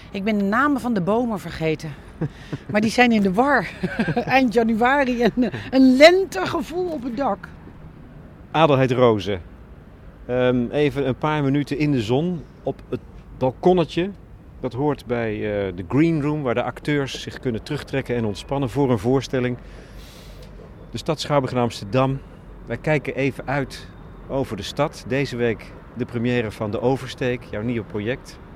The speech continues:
Speaker 2: En Dantons Dood, samen met Johan Simons. Wat een stad, hè?
Speaker 1: Nou, en ik vind het zo... Kijk, als je 's avonds naar die straat kijkt.
Speaker 2: Ja,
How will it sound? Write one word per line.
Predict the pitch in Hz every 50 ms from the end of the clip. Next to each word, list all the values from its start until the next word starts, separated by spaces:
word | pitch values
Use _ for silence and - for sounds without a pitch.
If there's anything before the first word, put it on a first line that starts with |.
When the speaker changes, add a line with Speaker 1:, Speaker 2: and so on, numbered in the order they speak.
| -
Speaker 2:
En | - 117 120 110
Dantons | 127 131 139 131 - 117 104 90
Dood, | 92 120 120 127 135 131 - - - - - - - - - - - - - - - -
samen | - - - 123 120 113
met | 110 107
Johan | 101 117 110 107 101
Simons. | - - 131 139 123 98
Wat | 101 165 170
een | 127 104
stad, | - - - - 170 - -
hè? | 101 107 151 - - - - - - - - - - - - - - - - - - - - - - 123
Speaker 1:
Nou, | 135 143 -
en | 160 135
ik | -
vind | - - 185 170 147
het | 127 -
zo... | - - 147 139 143 139 - -
Kijk, | - 180 160 143 - - - - - - - - - - - - - - -
als | - 208 196 -
je | - 196
's | - - -
avonds | 262 269 294 302 277 - 160 160 208 233 277 - - - - - - -
naar | 175 175 175 165 165 165 160 151
die | 156 240 269 254
straat | - - - - - 196 202 202 196 165 - -
kijkt. | - - 120 127 151 214 247 - - - - -
Speaker 2:
Ja, | 95 98